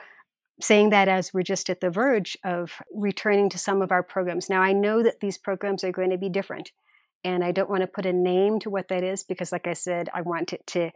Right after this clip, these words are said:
to evolve from our time together. But I know in my gut, I can feel, like, you know, when you can feel it in your body, we, we say as humans, "I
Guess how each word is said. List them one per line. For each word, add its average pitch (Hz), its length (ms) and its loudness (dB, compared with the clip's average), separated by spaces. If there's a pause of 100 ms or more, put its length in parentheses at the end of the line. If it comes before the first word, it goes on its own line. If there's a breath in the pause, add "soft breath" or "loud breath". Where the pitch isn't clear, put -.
(280 soft breath)
to - 140 -2
evolve 175 520 4
from 170 200 -6
our 160 120 -6
time 160 300 -8
together. 170 420 -6 (260 soft breath)
But 175 120 0
I 180 100 4
know 185 340 4
in 185 140 4
my 170 160 0
gut, 160 220 -4
I - 120 -10
can 180 100 4
feel, 202 280 0
like, 196 160 0
you 202 80 6
know, 202 60 6
when 214 120 6
you 220 80 2
can 233 160 4
feel 214 280 4
it 220 100 6
in 220 140 6
your 190 100 2
body, 180 400 0 (320 loud breath)
we, 214 220 4
we 226 180 6
say 208 300 4
as 180 120 0
humans, 185 300 0
"I - 60 -12